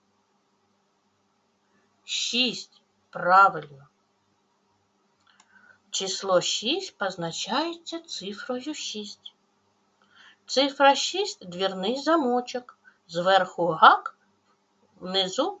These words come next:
кружечок. А зараз, будь ласка, знайдіть мені цифру шість серед інших циферок. Розгляньте, які ви бачите цифри. Назвіть мені їх.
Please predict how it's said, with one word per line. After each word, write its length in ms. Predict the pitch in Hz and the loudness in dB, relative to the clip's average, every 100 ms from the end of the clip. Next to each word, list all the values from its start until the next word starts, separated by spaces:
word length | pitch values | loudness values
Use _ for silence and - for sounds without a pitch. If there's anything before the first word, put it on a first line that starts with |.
| - | -8
кружечок. 1000 | - 427 370 180 160 165 - 170 - - _ _ _ _ _ _ _ _ _ _ - - _ _ _ _ _ _ _ _ _ _ _ _ _ _ _ _ _ _ 220 _ _ _ _ _ _ - _ _ _ | 0 2 2 0 -6 -8 -10 -14 -14 -20 _ _ _ _ _ _ _ _ _ _ -20 -20 _ _ _ _ _ _ _ _ _ _ _ _ _ _ _ _ _ _ _ _ _ _ _ _ _ -20 _ _ _
А 160 | 185 214 | -2 -2
зараз, 500 | - 285 453 427 262 | 2 2 4 2 -4
будь 300 | 233 226 202 | -6 -6 -4
ласка, 440 | 180 - - - - _ _ _ _ _ _ _ _ _ | -4 -6 -14 -20 -20 _ _ _ _ _ _ _ _ _
знайдіть 640 | 240 370 466 453 262 202 | -2 2 2 4 0 0
мені 400 | 208 208 202 190 - _ _ _ | -4 -4 -4 -8 -14 _ _ _
цифру 500 | - 269 233 240 233 | -6 -4 -2 -2 -2
шість 540 | - - 403 453 - _ _ - | -2 -2 -2 -2 -6 _ _ -10
серед 380 | - 370 370 370 | 0 4 4 2
інших 460 | 392 427 - 359 | 0 0 -4 -8
циферок. 680 | - 285 269 262 262 - _ _ _ _ _ - _ - | -8 -6 -6 -4 -6 -8 _ _ _ _ _ -20 _ -2
Розгляньте, 640 | 190 208 220 202 180 175 | 0 2 2 2 2 -2
які 280 | 175 - 370 | -6 -4 -2
ви 140 | 415 392 | -2 0
бачите 520 | 370 349 330 311 294 | 0 -2 -8 -10 -10
цифри. 500 | - 220 185 170 170 | -10 -10 -12 -12 -8
Назвіть 500 | 247 330 - 254 - | -4 -4 -4 -6 -6
мені 320 | 185 175 160 | -12 -12 -12
їх. 120 | 147 | -14